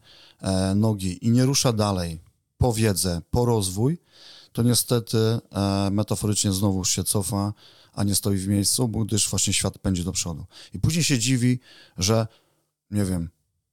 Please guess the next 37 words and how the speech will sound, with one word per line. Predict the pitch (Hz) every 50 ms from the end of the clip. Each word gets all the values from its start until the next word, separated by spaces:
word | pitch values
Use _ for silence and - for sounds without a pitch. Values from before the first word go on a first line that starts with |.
| _ _
ktoś | - - - 123 131 127 - -
tam | - 127 117 113 104
dostał | 95 107 107 - - 107 98
przykładowo | - - 98 - 98 - 95 90 95 92
premię, | - - 95 87 85 80 -
albo | - 101 101 98 110 110
ci | 104 - - -
młodzi | 120 113 117 127 135 120 120 113
to | - 117
tylko | 107 - 120 - 123 107
chcą | - - - 117
mieć | 113 110 110 98 -
karierę, | - 117 110 110 107 101
albo | 101 98 95 98
coś | - - 92 85 -
tam. | - - 82 - - - - - - - - - -
To | -
może | 107 113 110 107 117
nie | 120 139 139 135 - _ -
ci | - - 143 - _
oni, | - 156 170 170 147 123 101 95 90 90 - _
tylko | - 117 110 - 113
to | - - 123
my | 123 127 139 156 165 139 104 87 90 -
o | - 113
czymś | - 110 101 90
zapomnieliśmy. | 92 92 - 90 92 92 92 87 82 - - 87 85 76 -
To | - 101
może | 101 104 107 101 120
m-, | 120 120 120 120 123 - -
po-, | - 110
trzeba | - - 135 131 127
popatrzeć | 117 117 107 - 120 113 - 113 -
na | 110 104
pryzmat | - 110 104 101 104 98 -
przez | - - 104 -
siebie. | - - 90 85 82 - -